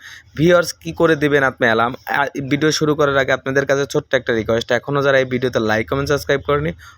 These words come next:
অবশ্যই এই ভিডিওতে লাইক, কমেন্ট, সাবস্ক্রাইব করে পাশে থাকুন। ভিউয়ার্স, বেশি কথা বলবো না, চলেন ভিডিও শুরু করা যাক। আপনারা ফোন গ্যালারিতে যাওয়ার পরে এরকম ইন্টারফেস শো করবে।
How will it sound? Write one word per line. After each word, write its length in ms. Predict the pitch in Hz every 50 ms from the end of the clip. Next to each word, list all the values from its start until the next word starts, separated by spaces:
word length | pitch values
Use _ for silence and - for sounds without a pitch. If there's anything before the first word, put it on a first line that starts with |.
| _ -
অবশ্যই 320 | 139 135 143 143 - 156
এই 40 | 147
ভিডিওতে 360 | 131 135 131 135 135 135 190 185
লাইক, 260 | 151 117 113 113 - -
কমেন্ট, 200 | 135 135 135 127
সাবস্ক্রাইব 320 | 139 135 - - 139 135 - -
করে 140 | 143 135 139 - _ -
পাশে 260 | 156 151 135 131 123
থাকুন। 300 | 120 110 98 98 98 95 - _ _ _ _ _ _
ভিউয়ার্স, 220 | 127 151 165 151 143 131
বেশি 280 | 120 135 135 123 170
কথা 200 | 170 175 170 175 170
বলবো 220 | 170 175 175 180
না, 80 | 180 185
চলেন 260 | - 165 147 143 131 127
ভিডিও 240 | 113 123 113 113 110
শুরু 200 | 101 - 110 107
করা 180 | 95 101 95 92
যাক। 140 | 92 87 - - - - - - - -
আপনারা 360 | - 127 123 - 147 143 147
ফোন 260 | 143 - - 139 135 143 143
গ্যালারিতে 360 | 147 151 151 143 - - 151
যাওয়ার 260 | 127 131 131 127 127 123
পরে 200 | - 127 131 127 -
এরকম 380 | 143 143 139 139 135 - 147 143 139
ইন্টারফেস 440 | 127 123 113 127 117 107 135 135 120
শো 160 | - - 120 117
করবে। 260 | 120 113 104 101